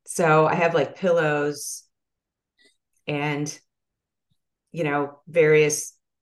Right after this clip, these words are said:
tchotchkes that say hashtag blast around the house, and my kids roll their eyes. So I, I have,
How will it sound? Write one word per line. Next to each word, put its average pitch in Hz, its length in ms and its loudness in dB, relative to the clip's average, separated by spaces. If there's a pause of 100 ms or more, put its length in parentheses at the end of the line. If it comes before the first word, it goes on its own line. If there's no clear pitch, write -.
(140)
tchotchkes 156 680 -6
that 147 180 -4
say 147 160 -4
hashtag 139 400 -6
blast 123 360 -6
around 135 280 -6
the 127 60 -10
house, 127 300 -6
and 135 80 -12
my 117 260 -6
kids - 260 -10
roll 123 100 -6
their 127 180 -6
eyes. 110 460 -8 (440)
So 240 720 6 (800)
I, 202 520 6
I 196 120 4
have, 196 360 0